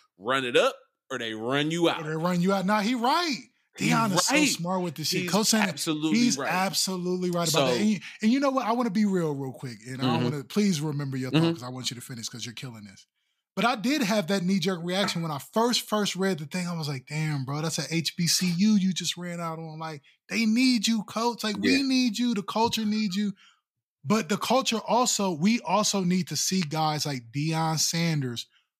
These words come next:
Speaker 2: coach programs like Colorado.
Speaker 1: Yeah.
Speaker 2: Like, we need that too. And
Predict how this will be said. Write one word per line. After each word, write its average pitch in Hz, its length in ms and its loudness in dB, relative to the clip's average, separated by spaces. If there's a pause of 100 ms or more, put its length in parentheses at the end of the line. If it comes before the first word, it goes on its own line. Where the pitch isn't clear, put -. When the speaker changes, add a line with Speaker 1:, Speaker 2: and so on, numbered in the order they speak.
(120)
Speaker 2:
coach - 460 -2
programs 156 640 0
like 143 220 -4
Colorado. 175 640 2
Speaker 1:
Yeah. 320 120 2
Speaker 2:
Like, 143 120 -4
we 196 240 2
need 214 300 2
that 196 260 -4
too. 214 340 -2 (380)
And 185 340 0